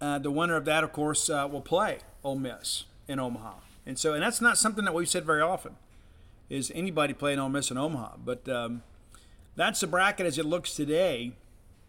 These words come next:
You know, we can kinda update some things tomorrow when we talk again. But, uh, I, I think it's one of those deals you look at and you begin to kinda realize, too, that, uh, this is a very wide open field.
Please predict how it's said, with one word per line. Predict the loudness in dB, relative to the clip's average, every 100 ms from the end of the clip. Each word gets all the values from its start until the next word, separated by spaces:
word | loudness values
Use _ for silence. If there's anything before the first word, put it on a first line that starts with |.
| -20 -20 -20 -20 -20 -20 -20 -10
You | -6
know, | -2
we | -2
can |
kinda | 0 0 0
update | 0 -6
some | -6
things | -4 -4 -4
tomorrow | -2 0
when | -2
we | -2
talk | -2 -4 -4
again. | -4 -4 -6 -6
But, | -8 -4
uh, | -6 -6 -8 -18 -20 -20 -20 -20 -20 -16 -8
I, | -8 -6
I | -6
think | -2 -4
it's | -4 -2
one | 0
of | 2
those | 0 0
deals | 0 0 -2
you | -2
look | -2 -2
at | -6
and | -6
you | -8
begin | -6 -6
to | -4
kinda | -2 0
realize, | 0 2 0 0 -4
too, | -6 -4
that, | -6 -4
uh, | -2 -2 -2
this | -4 -2
is | 0
a | -2
very | -2 -2 0 -2
wide | 0 0 0
open | -2 -6 -8
field. | -6 -6 -6 -8